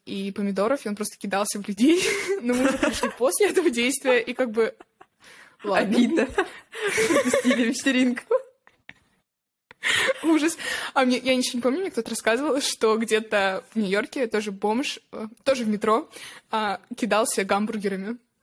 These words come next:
Speaker 2: Какие
Speaker 1: В людей.
Speaker 2: богатые, однако, бомжи в Нью-Йорке.
Speaker 1: Нет, ну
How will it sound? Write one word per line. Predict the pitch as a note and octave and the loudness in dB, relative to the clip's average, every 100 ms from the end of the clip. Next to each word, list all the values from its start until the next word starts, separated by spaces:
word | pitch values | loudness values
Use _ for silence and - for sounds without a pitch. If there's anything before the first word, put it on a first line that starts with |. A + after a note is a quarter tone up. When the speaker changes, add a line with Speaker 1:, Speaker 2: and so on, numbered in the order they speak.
| _ _ _ _ _ _ _ _ - | _ _ _ _ _ _ _ _ -10
Speaker 2:
Какие | - C4+ C#4+ C4 D#4+ - E4 G4+ B4 B4 - - B4+ - C4+ | 0 2 2 0 -2 -2 -2 0 0 0 -2 0 0 2 2
Speaker 1:
В | A#3+ | 2
людей. | |
Speaker 2:
богатые, | A#3+ A3+ B3 E4 C4 | 2 2 2 2 0
однако, | A3 A3+ B3 | 2 0 0
бомжи | A#3 G#3+ D#4+ C4 G#3+ C4 A4 _ | 0 0 -2 -4 -4 -4 -8 _
в | B3 | -6
Нью-Йорке. | B3 A3+ G#3+ - - - - - - - G#4 - - B4 - - - | -4 -2 0 -2 -4 -8 -4 0 -2 -2 -6 -6 -10 -10 -10 -14 -2
Speaker 1:
Нет, | D4 A#3+ | -2 0
ну | B3+ | -2